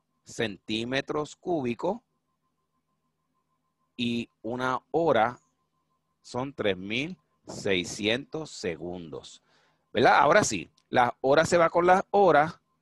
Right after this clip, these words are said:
y los litros con los litros, y la unidad que terminaría sería centímetros cúbicos por segundo, que es exactamente lo que tengo aquí.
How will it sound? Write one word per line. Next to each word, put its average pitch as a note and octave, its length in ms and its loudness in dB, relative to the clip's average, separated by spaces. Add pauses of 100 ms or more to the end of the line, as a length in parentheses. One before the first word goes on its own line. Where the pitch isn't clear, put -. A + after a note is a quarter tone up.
(360)
y B2 120 -4
los G#2 180 0
litros A#2 300 0
con E3+ 180 0
los F#3+ 100 4
litros, D3 400 2
y D#3 100 -2
la A#2 120 6
unidad A2+ 300 2
que D#3 80 0
terminaría E3+ 760 2
sería C#3 460 2 (320)
centímetros B2+ 640 -2
cúbicos G#3+ 340 -4
por A#2 160 -2
segundo, A#2+ 420 -2
que G#2+ 100 -2
es A#2+ 60 6
exactamente C#3 540 -2
lo A#2 100 2
que F#2+ 120 -2
tengo G2 260 -4
aquí. D#2 240 -4